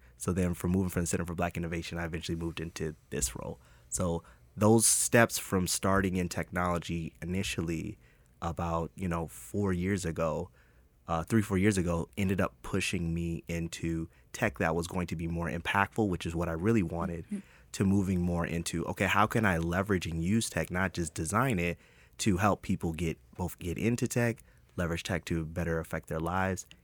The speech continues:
Speaker 1: and then better help people use tech so that they can have more economic mobility. And then that positioning kinda led me into being able to position myself for this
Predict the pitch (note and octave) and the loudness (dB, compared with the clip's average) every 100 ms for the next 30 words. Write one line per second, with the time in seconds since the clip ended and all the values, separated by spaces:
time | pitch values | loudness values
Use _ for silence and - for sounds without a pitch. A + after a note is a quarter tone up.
0 | _ - F#2 F2+ D#2 F#2 F#2 F2 E2+ - | _ -4 0 0 0 0 0 -2 -4 -6
1 | - F2+ E2+ E2 D2 E2+ G#2 A#2 A2+ - | -4 -4 -2 -4 -6 -2 2 2 0 -2
2 | E2+ E2 - - - F#2 E2 D#2+ F2 F2 | -2 -2 -8 -20 -6 -2 0 0 -2 0
3 | - E2+ E2 D#2+ D#2+ - E2+ E2 D#2+ - | -2 -4 -4 -6 -6 -6 -6 -6 -8 -8
4 | D#2+ D2+ D#2 - - - - - _ - | -8 -6 -6 -6 -12 -14 -18 -20 _ -10
5 | F2 E2+ E2+ G2 A#2 A2+ - - - - | -4 -2 2 6 6 6 0 -10 -10 -12
6 | - - G#2+ G#2 C3 A#2 F2+ E2+ E2 - | -20 -2 4 6 6 4 2 0 -2 0
7 | G2 F2 E2+ E2+ E2+ E2+ E2+ - F2 D#2+ | 2 2 0 0 -2 -2 -2 -2 -2 -2
8 | D#2+ E2+ F2+ F2 E2 E2+ F2 E2 - - | -4 -4 -2 -2 -2 -4 -4 -6 -6 -10
9 | F2 E2+ E2 E2 - E2+ D#3+ A#3+ B3 - | -8 -4 -4 -6 -8 -6 4 6 6 0